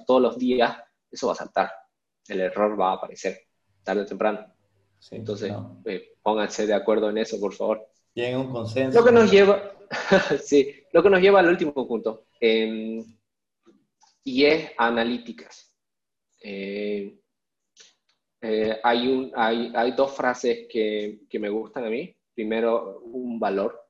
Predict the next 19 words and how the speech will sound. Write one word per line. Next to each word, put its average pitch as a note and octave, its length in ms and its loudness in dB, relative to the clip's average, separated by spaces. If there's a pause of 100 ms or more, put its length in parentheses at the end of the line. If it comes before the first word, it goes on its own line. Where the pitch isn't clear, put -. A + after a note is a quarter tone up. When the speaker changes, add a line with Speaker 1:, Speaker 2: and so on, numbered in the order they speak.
(120)
Speaker 1:
¿no? G#2 180 -6
de G2+ 120 -10
empresa G#2+ 520 -6
que G2+ 140 -2
es - 220 -8
"In G2+ 120 -6
metrics - 720 -8
we G2 180 -10
trust", - 520 -6
así G2 160 -6
como G2+ 280 -6
"In G2 100 -10
God F2+ 240 -2
we F#2+ 80 -6
trust" - 440 -6
de F#2 140 -6
lo, F#2 260 -8
del F2+ 160 -6
dólar. F#2 320 -8